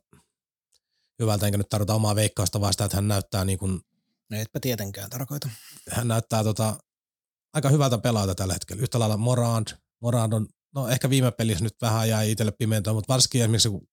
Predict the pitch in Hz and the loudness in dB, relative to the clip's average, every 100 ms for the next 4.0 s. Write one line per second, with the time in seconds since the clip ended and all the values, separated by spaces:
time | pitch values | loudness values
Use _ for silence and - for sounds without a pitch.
0 | _ 117 110 - 98 90 90 - 92 92 | _ -2 -2 0 0 2 0 -2 -4 -2
1 | 98 98 95 92 90 85 - - - - | 0 0 0 -2 -2 -2 -4 -4 -10 -16
2 | - - - 170 180 147 - 120 107 _ | -18 -20 -4 -2 0 0 0 -4 -4 _
3 | - 160 151 123 110 120 120 110 113 | -2 2 2 2 0 -2 -2 -2 -2